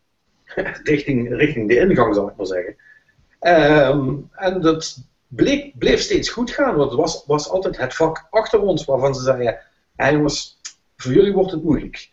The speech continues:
Maar, eh, en bij ons zeiden ze dan van, "Ja, jullie hebben wel een kans." Nou ja, dikke neus, die hebben dus vet tegen ons zitten liegen.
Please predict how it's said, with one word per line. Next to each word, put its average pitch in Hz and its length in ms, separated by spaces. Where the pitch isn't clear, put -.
Maar, - 260
eh, 117 680
en 127 260
bij 117 100
ons 156 400
zeiden 143 260
ze 135 60
dan 127 100
van, 120 100
"Ja, 156 480
jullie 147 200
hebben 147 180
wel 131 120
een 120 100
kans." - 400
Nou 113 160
ja, 110 240
dikke 139 240
neus, 175 320
die 139 100
hebben 120 180
dus - 140
vet - 180
tegen 127 200
ons 113 160
zitten - 220
liegen. 147 360